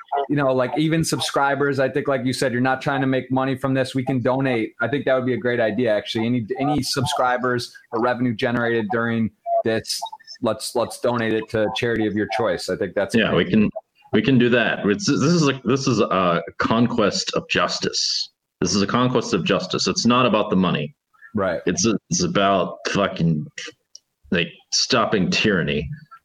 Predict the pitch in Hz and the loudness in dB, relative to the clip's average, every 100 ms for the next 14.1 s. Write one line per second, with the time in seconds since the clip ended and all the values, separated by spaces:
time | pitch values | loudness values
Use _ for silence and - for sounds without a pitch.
0 | _ - 110 - 87 90 95 92 92 82 | _ -10 -6 -4 -4 -2 -2 0 0 0
1 | 76 71 - 76 - - 359 254 190 214 | 0 0 -2 -2 -2 -2 0 2 2 2
2 | - 220 196 - 143 127 139 196 143 208 | 0 0 0 -4 -4 -2 -2 0 0 2
3 | 226 233 214 165 784 - 640 147 185 220 | 2 2 4 2 -2 -4 -2 0 0 2
4 | 165 - 214 170 - 170 196 180 147 135 | 2 2 2 2 -2 -4 0 2 0 0
5 | 135 131 156 143 143 143 180 156 156 160 | -2 0 0 0 0 0 2 2 0 0
6 | - 143 123 120 120 - 175 147 135 127 | 0 0 0 -2 -2 -2 0 0 -2 0
7 | 147 123 113 - 123 117 156 160 131 131 | -2 -2 -4 -4 -2 -2 0 0 -2 0
8 | 147 113 - - - 127 131 135 156 240 | -2 0 -4 -10 -4 0 2 0 2 2
9 | 220 165 208 196 185 160 131 151 113 101 | 2 2 0 2 2 2 2 2 2 0
10 | 117 117 113 147 131 - 120 107 104 104 | -2 -2 -2 -2 -2 -2 -2 0 0 0
11 | 107 113 113 120 95 92 98 98 104 147 | -2 0 0 0 0 -2 -2 -2 -2 -2
12 | 147 139 127 123 123 127 123 120 113 113 | 0 0 0 0 -2 -2 0 0 -2 0
13 | 120 113 127 120 123 110 - 120 139 139 | 0 -2 -4 -2 -2 -2 -2 -2 2 0